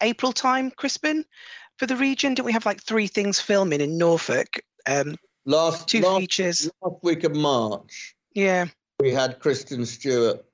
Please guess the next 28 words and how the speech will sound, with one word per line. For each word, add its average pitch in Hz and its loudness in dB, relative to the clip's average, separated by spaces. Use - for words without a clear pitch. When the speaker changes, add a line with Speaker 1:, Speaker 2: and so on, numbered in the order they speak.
Speaker 2:
in 113 2
Hunstanton. 107 -2
We 107 0
had 104 0
Ken 110 2
Branagh 107 2
in 104 0
my 104 0
studio, 101 2
and 98 2
we 101 6
had 98 4
Emma 101 4
Thompson 95 -2
in 95 2
Speaker 1:
Norwich. - -6
Speaker 2:
in 107 6
Norwich. 113 6
Speaker 1:
Epic. - -16
Speaker 2:
And 113 2
I 113 2
reckoned 107 -2
on 107 2
a 101 0
sort 110 0
of 101 0
a 101 2
cursory 104 0